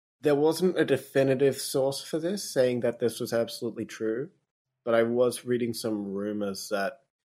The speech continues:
that Returner may have actually been originally envisioned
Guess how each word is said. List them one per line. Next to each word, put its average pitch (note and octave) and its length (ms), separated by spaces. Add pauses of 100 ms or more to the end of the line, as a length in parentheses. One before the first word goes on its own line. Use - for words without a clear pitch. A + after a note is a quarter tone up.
(580)
that G2+ 340 (260)
Returner G#2+ 500
may G2+ 180
have G2 120
actually A#2+ 380
been F#2 360
originally F#2+ 1080 (640)
envisioned A#2+ 960